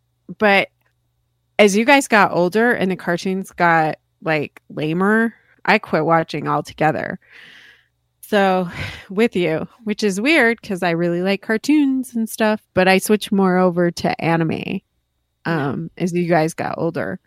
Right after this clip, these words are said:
Speaker 2: No.
Speaker 1: Because I
Speaker 2: And
Speaker 1: just
Speaker 2: Mom,
Speaker 1: didn't
Speaker 2: and Mom says this because she can't un-, appreciate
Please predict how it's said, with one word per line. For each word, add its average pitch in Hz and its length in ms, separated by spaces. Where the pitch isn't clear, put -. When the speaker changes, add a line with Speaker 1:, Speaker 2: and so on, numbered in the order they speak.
Speaker 2:
No. 175 140
Speaker 1:
Because 196 300
I 190 60
Speaker 2:
And 240 160
Speaker 1:
just 262 80
Speaker 2:
Mom, 294 260
Speaker 1:
didn't 277 160
Speaker 2:
and 254 140
Mom 294 280
says 233 300
this 214 240
because 196 260
she 196 140
can't 196 240
un-, 185 200
appreciate 175 1080